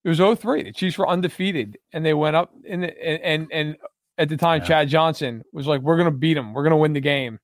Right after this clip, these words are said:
Speaker 1: And I remember being like, "Yeah, okay, yeah, right." And they did. And I was like, "Oh, okay," you know, but,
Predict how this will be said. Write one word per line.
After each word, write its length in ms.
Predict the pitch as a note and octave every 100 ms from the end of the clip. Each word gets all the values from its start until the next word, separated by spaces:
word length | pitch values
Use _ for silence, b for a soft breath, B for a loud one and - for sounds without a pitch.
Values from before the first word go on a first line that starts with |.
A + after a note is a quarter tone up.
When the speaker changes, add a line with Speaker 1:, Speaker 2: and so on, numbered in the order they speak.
| _ _ _ _ _
Speaker 1:
And 80 | D#3+
I 40 |
remember 180 | D3+ C#3+
being 80 | C3+
like, 160 | B2+ B2
"Yeah, 120 | G#2
okay, 180 | A#2 G#2+
yeah, 200 | A2 G#2
right." 280 | G#2+ F#2 - _ _ _ _ _ -
And 100 | E3
they 100 | D#3+
did. 340 | F#3+ D#3 F2+ _ _ _ _
And 100 | D3
I 100 | C#3+
was 80 | C#3+
like, 100 | C3+
"Oh, 280 | G3+ F3 A3
okay," 280 | G#3 G3 G3
you 60 | F3
know, 120 | D#3+
but, 160 | D3+